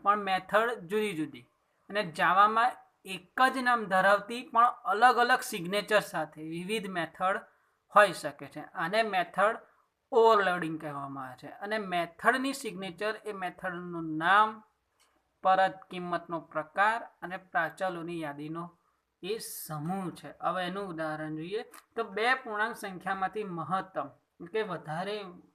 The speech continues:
અને ત્રણ પૂર્ણાંક સંખ્યામાંથી મહત્તમ અને ત્રણ ડબલ પ્રિજસ-, પ્રિજિશન ધરાવતી અપૂર્ણાંક સંખ્યામાંથી મહત્તમ કિંમત શોધવા માટે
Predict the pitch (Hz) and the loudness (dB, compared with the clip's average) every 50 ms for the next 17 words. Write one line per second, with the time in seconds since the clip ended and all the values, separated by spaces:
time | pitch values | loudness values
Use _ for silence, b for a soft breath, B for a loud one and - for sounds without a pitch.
0 | _ _ - 180 185 202 208 208 - - 208 214 233 233 233 - 202 190 185 190 | _ _ -10 -8 -4 -4 -6 -6 -6 -4 2 2 2 2 0 -4 -4 -2 -2 -2
1 | 185 - - 185 175 165 - 190 185 185 185 180 185 214 208 202 208 202 190 208 | -4 -6 -10 -10 -10 -10 -10 -8 -4 -4 -4 -4 -4 -8 -8 -4 -4 0 0 0
2 | 196 - - - 127 123 - _ _ b b b b b b b b b b 196 | -2 -2 -6 -10 -12 -12 -12 _ _ b b b b b b b b b b -6
3 | 202 220 214 214 208 196 196 208 220 247 262 - b b b b b b 202 185 | -6 -6 -6 -6 -6 -4 -4 -4 -4 -8 -12 -16 b b b b b b -2 -2
4 | 185 190 214 247 269 277 - 262 240 214 185 160 190 196 170 - - - - - | 0 2 2 2 0 0 -6 -8 -8 -8 -6 -4 -4 -4 -4 -6 -10 -16 -16 -10
5 | - 214 202 185 160 190 190 180 - 202 185 175 165 160 156 - _ _ _ - | -8 -8 -8 -6 -8 -8 -8 -6 -8 -8 -8 -8 -8 -10 -10 -12 _ _ _ -16
6 | 165 165 175 170 170 165 160 - 170 165 - - - 160 - - 208 214 233 233 | -8 -6 -4 -4 -4 -4 -6 -6 -12 -16 -14 -12 -14 -14 -12 -10 -10 -6 -6 -6
7 | 233 226 214 - 208 190 175 175 160 - - 180 175 170 165 160 160 - 196 180 | -8 -8 -12 -12 -12 -10 -10 -12 -14 -10 -8 -6 -6 -4 -6 -8 -8 -10 -12 -10
8 | 175 160 160 151 156 175 196 220 220 - - 247 240 233 226 - 196 180 175 175 | -8 -8 -8 -6 -2 0 0 0 -2 -2 -2 -2 -2 -2 -6 -10 -12 -10 -10 -10
9 | 160 165 - - 180 160 151 175 170 175 175 175 165 180 196 | -12 -12 -12 -14 -12 -8 -4 -4 -4 -2 -2 -4 -4 -4 -8